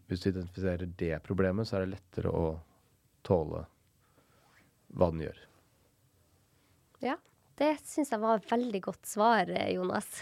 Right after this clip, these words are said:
Speaker 2: <laughs>
Speaker 1: <laughs>
Speaker 2: Jeg får
Speaker 1: Det er
Speaker 2: lyst
Speaker 1: bra.
Speaker 2: til å kalle deg doktor Bergland, for det er jo det som står overalt.
Speaker 1: Ja, det er det som på en måte er liksom, eh, salgsplakaten, ja.
Speaker 2: Blir du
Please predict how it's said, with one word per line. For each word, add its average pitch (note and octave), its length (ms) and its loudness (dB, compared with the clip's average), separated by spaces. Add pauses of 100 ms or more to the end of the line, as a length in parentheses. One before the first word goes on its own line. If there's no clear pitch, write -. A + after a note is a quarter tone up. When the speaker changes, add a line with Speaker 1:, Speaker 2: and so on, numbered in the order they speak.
(160)
Speaker 2:
<laughs> - 200 -2
Speaker 1:
<laughs> - 0 -
Speaker 2:
Jeg - 880 6
får - 60 -6
Speaker 1:
Det G#3+ 60 6
er - 40 6
Speaker 2:
lyst G4+ 140 6
Speaker 1:
bra. - 40 4
Speaker 2:
til B3+ 100 12
å - 40 -6
kalle C#4+ 180 8
deg G3+ 180 8
doktor A3 300 4
Bergland, B3 640 6
for G#3+ 100 2
det B3 100 4
er B3 80 6
jo G#3+ 60 2
det C4+ 120 6
som G3 140 -2
står G3+ 340 4
overalt. F#3+ 440 0 (100)
Speaker 1:
Ja, B2 180 12 (120)
det C3 120 10
er A#2+ 40 8
det A2+ 120 6
som C3 180 -4
på - 80 -10
en C3 80 -2
måte G#2+ 160 -4
er F#2+ 240 4
liksom, F2+ 420 -4
eh, F2 320 -2
salgsplakaten, E2+ 840 -4
ja. - 20 -6 (240)
Speaker 2:
Blir C#4+ 300 4
du F#3+ 120 4